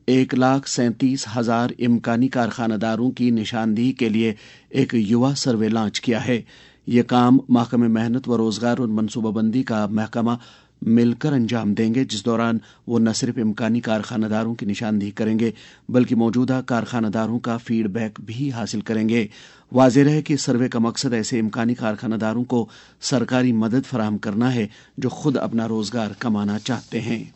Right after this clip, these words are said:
ترہگام کے اسمبلی ممبر میر سیف اللہ نے بلاک ہیڈ کوارٹر کرالپورہ میں مختلف محکموں کے افسروں کے ساتھ ایک meeting کر کے حلقہ انتخاب ترہگام کے ترقیاتی منظرنامے کا جائزہ لیا۔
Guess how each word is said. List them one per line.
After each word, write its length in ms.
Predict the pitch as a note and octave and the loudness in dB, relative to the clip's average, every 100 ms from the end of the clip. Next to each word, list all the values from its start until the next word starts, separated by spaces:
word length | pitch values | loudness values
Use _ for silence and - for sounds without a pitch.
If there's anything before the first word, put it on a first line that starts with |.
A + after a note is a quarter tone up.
| _ | _
ترہگام 540 | D3 D3 D3 D#3+ F3 | 4 6 6 6 6
کے 320 | E3 E3+ E3+ - | 6 4 4 2
اسمبلی 420 | C#3 C#3 B2+ C3 | 2 6 8 8
ممبر 340 | B2+ B2+ C3+ | 6 6 4
میر 320 | C#3+ C3 B2 A2+ | 4 4 4 2
سیف 300 | C3+ A#2+ B2+ | -2 0 2
اللہ 220 | B2+ C3 | 2 2
نے 160 | C#3+ | 2
بلاک 480 | C3 A2 B2 B2 B2+ | 0 0 0 0 -2
ہیڈ 120 | B2 | -4
کوارٹر 360 | G#2 A#2+ A#2 B2 G#2+ | -2 0 0 -2 -4
کرالپورہ 540 | - A#2 A2+ A2 A2+ A#2 | -2 -2 -2 -2 -2 0
میں 160 | A#2+ | 0
مختلف 420 | A2+ A2 - A2+ | 0 -4 -6 -6
محکموں 380 | B2+ B2 A#2 A2+ | -6 -6 -4 -2
کے 100 | - | -2
افسروں 340 | A2+ - A#2+ A2 | -6 -6 -6 -4
کے 120 | A#2+ | -4
ساتھ 280 | A#2+ A2 A2 | -2 -2 -2
ایک 160 | G#2+ - - - - | -6 -10 -20 -12 2
meeting 420 | A2+ A#2 C3+ B2 | 4 6 4 2
کر 160 | C3 | 0
کے 180 | A2+ B2 A2+ | -2 -2 -2
حلقہ 200 | A2 G#2 | -2 0
انتخاب 380 | G#2+ A2+ A2+ A2 | -2 -2 -2 -4
ترہگام 400 | - A2 G#2 A2+ | -4 -4 0 0
کے 220 | G#2+ A2+ G#2 - - _ | 0 0 -2 -8 -20 _
ترقیاتی 580 | B2 A#2 - B2 A#2+ C#3 | 0 0 2 2 4 6
منظرنامے 640 | C3 A2 G#2 G#2+ G#2+ G#2 | 6 4 0 0 0 -2
کا 140 | G#2+ | -2
جائزہ 320 | A2+ A#2+ G2+ G#2+ | -2 0 0 0
لیا۔ 260 | G#2 A2+ | 2 0